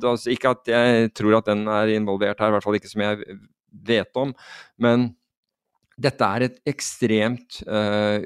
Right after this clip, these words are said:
urolig område, og ikk-, ikke akkurat helse-, helse-, helsebringende sted å, å, å befinne seg. Så Sør-Sudan er en helt annen sak. Det er, det er de-, definitivt mye roligere.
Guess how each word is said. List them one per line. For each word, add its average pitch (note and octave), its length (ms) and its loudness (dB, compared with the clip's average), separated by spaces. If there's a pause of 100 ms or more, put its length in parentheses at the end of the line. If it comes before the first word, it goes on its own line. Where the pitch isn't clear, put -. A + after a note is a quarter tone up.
(120)
urolig A2 320 0
område, G2+ 400 -4 (840)
og G#2 680 -2 (340)
ikk-, - 160 -6 (140)
ikke B2 180 0
akkurat A2+ 240 -4
helse-, A2 400 -6
helse-, A#2 380 -4
helsebringende G#2 680 -6
sted G2 240 -4
å, G#2 80 0
å, G#2+ 460 0 (260)
å G#2 80 0
befinne G2 400 -6
seg. G#2+ 160 -10 (880)
Så A#2+ 300 4
Sør-Sudan C3 640 2
er A#2 100 4
en A#2 80 0
helt A2 160 0
annen G#2 220 0
sak. A2+ 180 -2
Det A2 140 0
er, G2+ 240 0
det G2+ 160 0
er G2+ 180 0
de-, A2 240 0
definitivt G#2 480 -4
mye G2 320 -2
roligere. F#2 380 -6